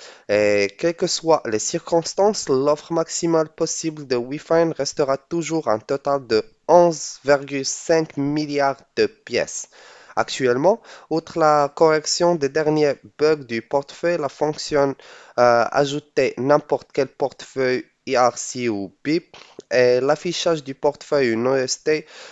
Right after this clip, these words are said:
sont en cours de développement ainsi que les utilisateurs d'E fine pourront créer des portefeuilles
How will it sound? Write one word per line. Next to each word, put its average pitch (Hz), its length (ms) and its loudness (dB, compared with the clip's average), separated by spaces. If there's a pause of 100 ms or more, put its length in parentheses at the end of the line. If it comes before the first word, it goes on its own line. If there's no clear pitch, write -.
(180)
sont - 340 2
en 175 200 6
cours 160 280 -2
de 131 80 -6
développement 151 640 2
ainsi 135 400 0
que - 120 -12
les 123 200 -2
utilisateurs 170 720 -2
d'E 147 180 -10
fine 160 300 0
pourront 131 340 -4
créer 143 340 -4
des - 140 -4
portefeuilles - 560 -2